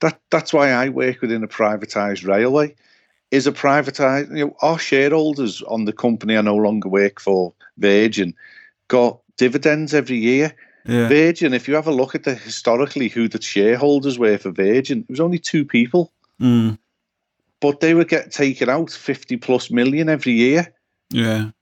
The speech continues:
Speaker 1: Well, that money could have been pumped back in. No train company owns its trains.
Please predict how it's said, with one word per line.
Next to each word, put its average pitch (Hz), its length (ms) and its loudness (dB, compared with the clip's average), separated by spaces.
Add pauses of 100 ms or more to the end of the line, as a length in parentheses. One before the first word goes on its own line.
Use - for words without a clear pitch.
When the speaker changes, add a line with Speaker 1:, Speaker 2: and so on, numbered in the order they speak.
(720)
Speaker 1:
Well, 151 360 0 (100)
that 170 160 -2
money 180 260 0
could 160 200 -2
have 131 80 -6
been 135 200 2
pumped 127 460 -2
back 123 200 -2
in. 165 240 0 (440)
No 156 260 2
train 165 440 0
company 165 600 -4 (480)
owns 127 460 2
its 123 240 -4
trains. 131 800 -2